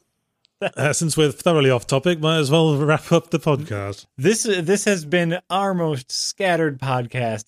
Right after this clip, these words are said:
Speaker 2: as of yet. Hopefully, everyone found something to enjoy here. Uh, thanks
Speaker 1: Oh.
Speaker 2: for sticking around if you did.
Speaker 1: Some people like to just listen to us and fall asleep.
Speaker 2: That's <laughs>
Speaker 1: That's what some people do with podcasts, apparently.
Speaker 2: Well, then, this will be the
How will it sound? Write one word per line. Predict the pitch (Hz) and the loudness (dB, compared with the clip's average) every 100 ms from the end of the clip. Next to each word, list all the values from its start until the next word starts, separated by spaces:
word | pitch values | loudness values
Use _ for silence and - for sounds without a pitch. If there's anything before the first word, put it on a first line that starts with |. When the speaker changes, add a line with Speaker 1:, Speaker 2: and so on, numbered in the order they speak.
| - | -8
Speaker 2:
as | 151 135 | -6 -4
of | 120 | -6
yet. | 135 185 | -2 0
Hopefully, | 165 302 240 220 214 190 180 | 2 0 0 0 2 2 2
everyone | 202 190 180 165 | 0 0 -2 -2
found | 151 160 147 | -2 -2 -2
something | - 117 175 131 | -6 -4 -4 -2
to | 127 | -2
enjoy | 127 127 123 123 120 | -2 -4 0 0 0
here. | 123 170 220 | -2 -2 -2
Uh, | 139 117 113 | -2 -2 0
thanks | 123 160 | 0 0
Speaker 1:
Oh. | |
Speaker 2:
for | 120 151 131 | -4 -4 -6
sticking | - 160 151 | -6 -4 -4
around | 127 123 156 214 | -4 -4 -6 -6
if | 131 | -6
you | 120 | -6
did. | 110 135 208 175 131 _ _ - | -6 -6 -6 -8 -10 _ _ -14
Speaker 1:
Some | 127 | -10
people | 123 123 | -6 -4
like | 123 117 | -4 -6
to | 113 | -6
just | 120 - | -8 -6
listen | 117 - | -8 -6
to | 113 117 | -4 -2
us | 110 104 | -2 -4
and | 110 | -8
fall | 113 107 | -6 -6
asleep. | 101 104 87 - _ _ _ _ | -6 -10 -12 -18 _ _ _ _
Speaker 2:
That's | 113 110 - 110 - | -8 -8 -4 -6 -6
<laughs> | - _ | -16 _
Speaker 1:
That's | 117 120 | -8 -6
what | 131 127 | -4 -4
some | 135 | -2
people | 135 135 | -2 -2
do | 131 147 | -2 0
with | 156 160 | -2 0
podcasts, | 147 117 117 98 98 - - | -2 -2 -8 -8 -10 -16 -20
apparently. | 123 120 110 143 | -16 -6 -4 -2
Speaker 2:
Well, | 143 | -2
then, | 151 143 | -2 -2
this | 127 135 | -4 -4
will | 151 | -4
be | 123 | -4
the | 113 | -4